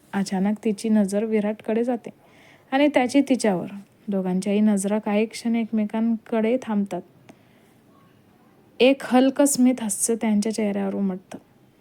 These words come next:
विराट त्याच्याजवळ, तिच्याजवळ येतो. विराट थोडा गंभीर पण नम्र आवाजात,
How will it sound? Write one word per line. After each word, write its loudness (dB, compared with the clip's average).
विराट -2
त्याच्याजवळ, -4
तिच्याजवळ 4
येतो. 0
विराट -4
थोडा -2
गंभीर 6
पण 0
नम्र 2
आवाजात, -4